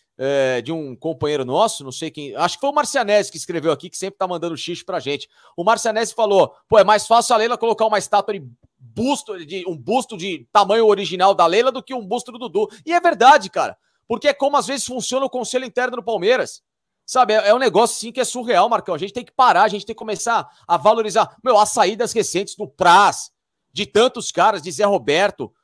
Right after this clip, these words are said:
né? O, o próprio Edu Dracena, que foi um cara que representou muito bem a camisa do Palmeiras, foram leais ao clube, né? O Palmeiras, assim, ele dispensa seus grandes ídolos e, e, e o que o Lelê me trouxe de informação me chamou muito a atenção. Tratar o Dudu como um qualquer, como, "Ó, você é mais um", é, não sabe?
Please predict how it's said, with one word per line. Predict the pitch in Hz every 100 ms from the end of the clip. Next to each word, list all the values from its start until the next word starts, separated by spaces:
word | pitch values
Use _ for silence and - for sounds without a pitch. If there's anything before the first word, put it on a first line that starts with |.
| _ -
né? | 165 226
O, | 180 165
o | 143
próprio | 196 262 262
Edu | 208 226
Dracena, | 208 175 - 214 208
que | -
foi | 185
um |
cara | - 196 185
que | 190
representou | 160 170 196 180 208
muito | 196 196 247 214
bem | 135 202
a | 196
camisa | 175 190 175
do |
Palmeiras, | 180 175 151
foram | 208 214
leais | 196 151 208 202
ao | 165
clube, | - 139 214 135 - _ _ _ -
né? | 214
O | 214
Palmeiras, | 185 185 233
assim, | 208 -
ele | 220 208
dispensa | 190 - - 233 233
seus | 208 185 131
grandes | 190 185 135
ídolos | 170 190 165 131
e, | 151 135 156 _ _ _ _
e, | 151
e |
o | 143
que | 190
o |
Lelê | 196 175 233
me | 208
trouxe | 202 170
de |
informação | - 196 185 - 240
me |
chamou | 294 359
muito | 320 330
a |
atenção. | 311 - - 160 208 - _ _ -
Tratar | 208 190 214
o | 240
Dudu | 202 180 220
como | 214 220
um |
qualquer, | - 208 143 - 156 202
como, | - 185
"Ó, | 202
você | 151 165 220
é |
mais | 220 151 131
um", | 202 202
é, | 196
não | 185
sabe? | - 254 135